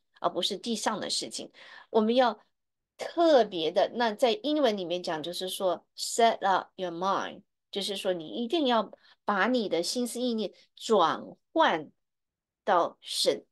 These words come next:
上面的事情，要转换到上面的事情上，上面去。就是说我们如果没有这个动作的话，我们的心思意念很容易就是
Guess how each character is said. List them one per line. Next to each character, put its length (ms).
上 320
面 180
的 100
事 240
情， 340
要 160
转 400
换 240
到 220
上 240
面 160
的 100
事 180
情 220
上， 260
上 220
面 180
去。 260
就 180
是 40
说 160
我 60
们 100
如 120
果 100
没 140
有 120
这 220
个 80
动 220
作 120
的 120
话， 140
我 100
们 80
的 120
心 200
思 160
意 120
念 120
很 400
容 220
易 140
就 140
是 140